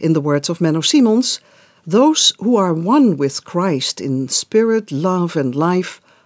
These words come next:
are the Church of Christ, the truly believing Christian Church,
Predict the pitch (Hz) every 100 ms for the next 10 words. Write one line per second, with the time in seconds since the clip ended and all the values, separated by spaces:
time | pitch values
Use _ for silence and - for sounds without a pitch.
0 | _ 185 220 240 190 180 - 180 170 175
1 | - 185 160 139 - - - 151 151 -
2 | - 202 185 156 147 165 175 165 190 175
3 | 151 147 127 - - _ _ - 185 -
4 | - 156 147 170 135 135 -